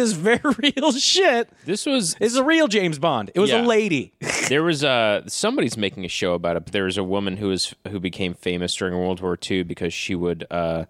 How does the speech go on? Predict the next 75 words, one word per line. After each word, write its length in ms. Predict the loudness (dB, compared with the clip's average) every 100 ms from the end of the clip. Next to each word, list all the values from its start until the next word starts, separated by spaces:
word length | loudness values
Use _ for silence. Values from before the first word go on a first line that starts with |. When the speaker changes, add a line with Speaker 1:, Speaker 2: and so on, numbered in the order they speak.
| _ _ -20 -6
Speaker 2:
seduce 600 | -4 -4 -2 -2 -2 -2
Nazi 340 | -2 -2 -4
soldiers 560 | -4 -2 -2 -2 -2 -2
at 160 | -4
bars. 160 | -2 0
Speaker 1:
Those 480 | 2 2 2 0 -8
were, 400 | -2 0 2 0
I 80 | 0
think, 200 | 0 0
Netherlands. 840 | 0 0 2 0 0 -2 -6 -12 -14
Speaker 2:
Is 140 | -6
it 80 | -4
Ne-, 220 | -2 -2 -2
Speaker 1:
I 100 | -2
think 200 | -2 -2
Speaker 2:
the 60 |
Speaker 1:
they're 100 | -2
the 60 | -2
Speaker 2:
Dutch? 40 |
Speaker 1:
Netherlands 380 | -2 -2 -2 -2
women, 160 | -4 -2
yeah. 220 | -2 -2
Speaker 2:
But 100 | -4
she 140 | -4
would, 260 | -2 -2 -2
yeah, 160 | -2 -2
she 140 | -4
would 160 | -6 -4
take 240 | -4 -4
them 160 | -6 -2
out 240 | -2 -2
into 160 | -4 -4
the 100 | -2
woods 260 | -2 -2
and 80 | -2
be 60 | -2
like, 100 | -2
"Let's 200 | -6 -4
go 100 | -2
have 160 | -2
sex." 460 | -2 0 0 -2 -8
And 100 | -6
then 80 | -4
as 100 | -4
soon 160 | -4
as 60 | -4
she 100 | -2
was 140 | 0
out 140 | -2 -2
there, 80 |
she'd 200 | -6 -6 -6
slit 260 | -4 -4
their 140 | -2 -6
throats 420 | -4 -2 -2 -2
and 80 | -6
just 160 | -6
leave 160 | -4 -4
them 80 | -2
in 80 | -4
the 80 |
woods 380 | -4 -4 -8 -12 -18
just 280 | -12 -10 -6
dead. 340 | -4 -4 -6 -4
Speaker 1:
Yeah, 140 | -2 -2
well, 100 | -2
the 80 |
Speaker 2:
And 60 | 0
then 40 |
Speaker 1:
way 100 | 0
Speaker 2:
go 140 | 0 0
back 220 | 0 -2
and 80 | -2
do 80 | -2
it 40 |
again. 220 | -2 -4